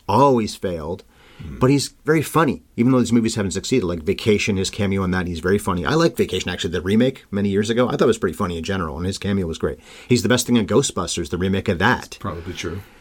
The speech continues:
Speaker 1: He also did In the Heart of the Sea, the Moby Dick movie that Ron Howard made that I think made less money than this did. So most of his movies are M C U films, and of course they've always done well.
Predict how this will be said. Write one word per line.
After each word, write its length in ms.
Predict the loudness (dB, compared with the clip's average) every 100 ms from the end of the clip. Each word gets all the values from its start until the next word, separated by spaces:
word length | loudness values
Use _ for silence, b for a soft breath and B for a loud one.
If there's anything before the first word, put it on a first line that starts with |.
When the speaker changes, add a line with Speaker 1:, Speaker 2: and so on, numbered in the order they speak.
| b _ -20 -2
Speaker 1:
He 140 | 4 4
also 220 | 4 4
did 180 | 2 4
In 140 | 0
the 40 | 2
Heart 140 | 0
of 60 | 0
the 80 |
Sea, 420 | 0 2 2 0 -10 -20 _ -2
the 60 | 2
Moby 220 | 4 4
Dick 260 | 2 2 0
movie 220 | -4 -4
that 100 | -6
Ron 220 | -2 0
Howard 260 | 2 2 0
made 220 | -4 -6
that 100 | -6 -6
I 80 |
think 200 | -6 -4
made 200 | -2 -2
less 220 | 0 0 0
money 160 | 0
than 140 | 0 2
this 180 | 2
did. 300 | 0 -4 -8 B B B 0
So 180 | 2
most 260 | 6 4 4
of 60 | 0
his 140 | 2
movies 320 | 2 2 2
are 80 | 0
M 140 | 0 0
C 160 | 0
U 120 | 0
films, 300 | 0 -2 -6
and 60 | -6
of 80 | -2
course 160 | -2
they've 180 | 0 0
always 220 | 0 -2
done 180 | -6 -8
well. 320 | -8 -8 -10